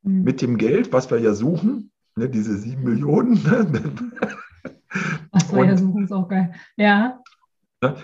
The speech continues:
Speaker 2: wobei diese sieben Millionen bezogen sich, das stellte sich aber auch erst später raus, auf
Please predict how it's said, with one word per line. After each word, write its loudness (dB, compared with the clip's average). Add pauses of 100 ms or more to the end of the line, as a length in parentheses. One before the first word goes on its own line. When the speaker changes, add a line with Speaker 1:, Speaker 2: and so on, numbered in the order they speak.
Speaker 2:
wobei 4
diese 0
sieben 0
Millionen 2
bezogen -2
sich, -2
das 0
stellte -2
sich 0
aber 2
auch 0
erst -6
später -6
raus, -2
auf -2